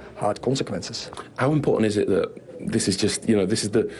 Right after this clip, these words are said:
Speaker 2: the base, if you like, and you, and you move on from here with basically three cup finals left, not just one?
Speaker 1: No, um, but <laughs> I think for a United player,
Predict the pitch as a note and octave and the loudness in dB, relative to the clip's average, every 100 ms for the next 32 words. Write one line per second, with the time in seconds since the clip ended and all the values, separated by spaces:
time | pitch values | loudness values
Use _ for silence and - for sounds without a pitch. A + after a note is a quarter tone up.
0 | - A#2 - A2 G2+ F2+ F2+ F2+ E2+ G2 | -4 -2 2 0 2 0 2 2 2 2
1 | G2 G2+ G#2 G#2+ G#2+ G#2+ G#2 F#2+ F#2 F2+ | 2 4 4 4 4 2 0 0 0 2
2 | F2 F#2 F2 - - - - - G#2 G#2 | 4 2 0 -4 -16 -18 -16 -4 0 0
3 | - F2+ - G#2 G#2 - - E2 E2 E2+ | 2 0 2 2 2 0 -2 -2 -2 0
4 | E2 G2 - D#2+ - E2 D#2 - - - | -2 0 0 -2 -2 -2 -4 -10 -20 -20
5 | - - - - - - - - - - | -20 -20 -20 -20 -18 -18 -18 -20 -20 -18
6 | - - - - C#3 C#3 F3+ - - A#2 | -18 -18 -16 -2 2 2 0 -8 -2 2
7 | C3 A#2 A#2+ - - - - - - C3 | 4 4 0 -2 -6 -4 -6 -6 -4 0
8 | A2+ A2+ - - - - - - A#2+ A2+ | 2 2 0 -12 -14 -14 -12 0 2 4
9 | F#2+ G#2+ A2+ A#2 C3 - - A2 A#2 C3 | 2 0 2 2 2 -2 0 2 2 0